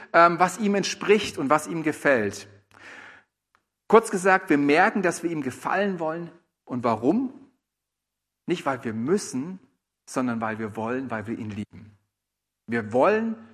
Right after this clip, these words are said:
Gott folgen, weil wir ihn lieben. Das macht diesen, äh, großen Unterschied zwischen Werke tun, um Gott, also Werksgerechtigkeit, Werke tun, um Gott zu gefallen, um irgendwas zu erarbeiten,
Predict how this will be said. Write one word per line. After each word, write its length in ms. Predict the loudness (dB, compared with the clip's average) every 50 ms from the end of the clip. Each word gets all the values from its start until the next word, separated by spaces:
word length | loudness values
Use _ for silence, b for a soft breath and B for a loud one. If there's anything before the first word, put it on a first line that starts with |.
| _ -14 -6 -2
Gott 320 | 0 0 0 -2 -8 -18
folgen, 640 | -20 -14 -6 -2 0 0 0 0 -2 -4 -8 -6 -4
weil 240 | -4 -4 -4 -4 -6
wir 120 | -6 -6
ihn 240 | -6 -8 -8 -6 -6
lieben. 440 | -6 -6 -8 -8 -10 -12 -16 -18 -20 B B B B B
Das 420 | B 4 4 4 4 2 -2 -2 2
macht 420 | 4 4 4 4 0 -8 -8 -6
diesen, 340 | -4 -4 -2 -4 -4 -6 -6 B B B B B B
äh, 240 | B 2 2 2 2
großen 440 | -2 -4 2 4 4 4 4 2
Unterschied 680 | -2 -4 -2 0 2 2 0 0 -2 -2 0 0 0 -2
zwischen 500 | -4 -6 -6 -6 -4 -4 -4 -4 -4 -6 -8 -14
Werke 680 | -12 -4 0 2 4 4 4 2 2 2 2 2 0 0 -4 -12 -14
tun, 320 | -10 -6 -4 -2 -2 -2 -2
um 100 | -2 0
Gott, 280 | 0 0 -2 -2 -4
also 340 | -2 -2 -2 -2 -2 0 2
Werksgerechtigkeit, 1040 | 2 2 2 0 -2 -6 -4 -4 -4 -6 -8 -8 -12 -12 -6 0 0 0 2 2 0
Werke 260 | 0 0 0 -2 -6
tun, 140 | -10 -8 -6
um 140 | -6 -2 0
Gott 180 | -2 -2 -2
zu 140 | -4 -10 -10
gefallen, 420 | -10 -8 -2 2 2 2 2 2
um 100 | 0 -2
irgendwas 420 | -2 -2 -2 -2 -2 -4 -6 -4 -2
zu 60 | 0
erarbeiten, 600 | 2 2 4 4 4 4 4 4 4 2 -2 -8